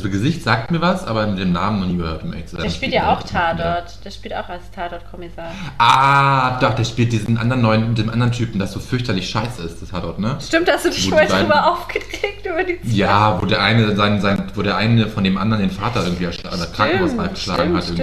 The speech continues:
Speaker 2: stimmt.
Speaker 1: so, ja. Ja, das war ja dramaturgisch, ne?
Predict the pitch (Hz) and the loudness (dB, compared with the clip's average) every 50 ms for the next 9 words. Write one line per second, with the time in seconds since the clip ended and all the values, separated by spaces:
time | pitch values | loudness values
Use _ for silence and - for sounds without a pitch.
0 | - 294 - - 82 85 - 90 87 87 87 90 90 87 82 - - - - - | -2 -2 -2 -2 -2 -2 -2 -2 -2 0 0 0 0 -2 -4 -6 -10 -14 -14 -14
1 | - - - - - - - - - - - - - - - - - - - - | -14 -14 -14 -16 -16 -16 -16 -16 -16 -16 -16 -16 -16 -16 -16 -16 -14 -14 -14 -14
2 | - - - - - - - - - - - - - - 80 73 73 73 - - | -14 -14 -14 -14 -12 -10 -8 -8 -8 -8 -10 -10 -6 -4 -2 0 0 -2 -2 -2
3 | 80 80 78 78 - 98 92 85 90 87 - 73 | -4 -2 -4 -4 -2 -2 -2 -2 -2 -2 -2 -2